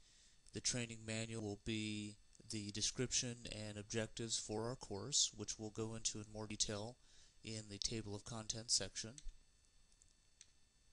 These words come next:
Before you get started, you want to make sure that you have the following U R L available to you,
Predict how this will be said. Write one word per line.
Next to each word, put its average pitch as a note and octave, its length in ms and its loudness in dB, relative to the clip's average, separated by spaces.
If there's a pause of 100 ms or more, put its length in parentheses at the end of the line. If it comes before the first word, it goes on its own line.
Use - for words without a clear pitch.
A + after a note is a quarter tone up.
(1400)
Before C3+ 400 8
you D3 180 4
get C3 220 6
started, C3 760 10
you A2+ 140 0
want A#2+ 160 2
to A#2 120 -2
make A#2 240 0
sure A#2+ 520 6
that G#2+ 240 2
you A2+ 80 0
have A#2 260 0
the G#2 80 -4
following B2 760 0 (800)
U A#2+ 300 0
R A2+ 180 4
L A2+ 440 2
available A2 560 2
to - 160 -2
you, G2 240 -2